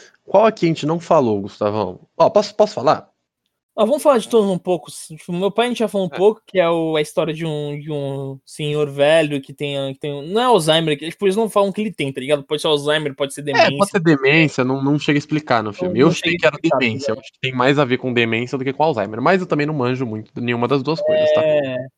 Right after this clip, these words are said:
Speaker 2: aí tem Judas e o Messias Negro, que conta a história de Fred Hampton, que era um chefe do Panteras Negras, né? Que foi assassinado de forma violenta pela polícia dos Estados Unidos, pelo F B I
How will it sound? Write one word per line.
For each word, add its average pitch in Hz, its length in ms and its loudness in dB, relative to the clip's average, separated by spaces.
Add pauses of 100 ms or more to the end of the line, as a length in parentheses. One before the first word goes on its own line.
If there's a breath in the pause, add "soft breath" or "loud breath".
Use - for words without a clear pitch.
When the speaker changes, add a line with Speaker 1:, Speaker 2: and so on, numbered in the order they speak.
(200)
Speaker 2:
aí 165 300 0
tem 190 220 -2
Judas 220 260 0
e - 20 -2
o 214 40 -2
Messias 175 280 -2
Negro, 185 280 0
que - 100 -20
conta 180 220 -10
a 170 40 -8
história 165 240 -4
de 156 140 -4
Fred 208 360 0 (100)
Hampton, 185 380 -6
que 165 140 -6
era 151 120 2
um 156 60 -6
chefe 156 320 -4
do 151 340 -4
Panteras 143 400 -2
Negras, 147 360 -4
né? 127 180 -10 (500)
Que 147 120 -6
foi 156 260 0
assassinado 151 920 -2
de 147 120 -8
forma 147 320 0
violenta 151 680 -4
pela 143 260 -2
polícia 139 460 -4
dos 135 140 -16
Estados 131 220 -12
Unidos, 135 280 -14
pelo 139 200 -2
F 139 200 -2
B 131 120 -10
I 143 260 -8